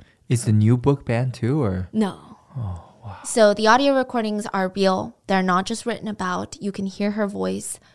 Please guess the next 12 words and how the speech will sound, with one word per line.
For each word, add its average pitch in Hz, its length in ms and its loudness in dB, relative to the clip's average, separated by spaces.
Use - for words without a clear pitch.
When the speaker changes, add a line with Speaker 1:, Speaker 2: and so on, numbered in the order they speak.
Speaker 2:
talking 190 400 -2
about - 240 -16
these - 220 -14
things. - 260 -20
Speaker 1:
Do 117 120 -6
we 135 120 2
know 117 120 4
what 98 160 0
happened 98 480 -2
when 98 220 -2
the 87 40 0
book, 92 340 -2